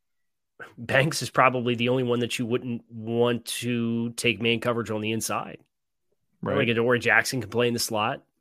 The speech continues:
Speaker 2: It's
Speaker 1: Darnay
Speaker 2: important.
Speaker 1: Holmes can play in the slot. Bobby McCain has been a slot guy for a long time before converting to free safety a few years ago. McKinney, I think you've got a lot of interchangeability for a guy like Wink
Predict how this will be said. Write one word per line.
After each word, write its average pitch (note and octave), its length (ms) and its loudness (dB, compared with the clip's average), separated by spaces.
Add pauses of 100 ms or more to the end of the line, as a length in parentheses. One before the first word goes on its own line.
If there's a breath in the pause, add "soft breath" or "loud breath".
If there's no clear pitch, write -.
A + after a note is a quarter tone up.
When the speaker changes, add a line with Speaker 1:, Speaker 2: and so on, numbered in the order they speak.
(420)
Speaker 2:
It's - 100 -16
Speaker 1:
Darnay A#2+ 280 4
Speaker 2:
important. A2+ 80 4
Speaker 1:
Holmes A#2 220 0
can A#2+ 100 -4
play A#2+ 160 2
in A#2+ 80 2
the A#2+ 60 -2
slot. A#2+ 380 0
Bobby A2+ 240 0
McCain A2+ 360 -2
has G#2 140 -6
been A#2 240 -4
a A#2+ 80 0
slot B2 400 -6
guy A#2+ 180 -2
for A#2 140 -6
a A2 40 -2
long A#2 260 -2
time A2 260 -2
before B2+ 280 -4
converting A#2 420 -4
to G#2+ 40 -8
free A#2+ 200 -6
safety A#2 340 -4
a - 20 -2
few C3 160 -4
years B2+ 260 -4
ago. A#2+ 360 -2 (840)
McKinney, C#3+ 460 2 (840)
I B2 100 8
think E3+ 120 6
you've C#3+ 140 0
got C3 140 6
a A2 60 2
lot B2 280 6
of C#3 60 2
interchangeability C#3 720 0
for A2 100 -6
a G2+ 60 -8
guy A2 100 0
like G#2 220 -4
Wink A#2+ 580 0